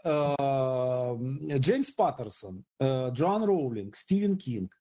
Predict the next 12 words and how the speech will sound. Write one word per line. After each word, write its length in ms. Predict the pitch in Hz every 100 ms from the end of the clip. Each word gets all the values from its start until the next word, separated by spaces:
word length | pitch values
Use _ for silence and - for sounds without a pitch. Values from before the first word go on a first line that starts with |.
| _
да, 240 | 120 214
то 120 | 240 160
есть 180 | 135 -
это 240 | 233 175
такой 260 | 147 - 147
микробизнес, 960 | 165 262 208 170 156 139 226 147 127 104
состоящий 560 | 135 135 170 160 139
из 120 | 123 135
одного 320 | 156 170 156
человека 580 | - 131 147 160 131 101
и 240 | 92 156
там 400 | 143 135 113 95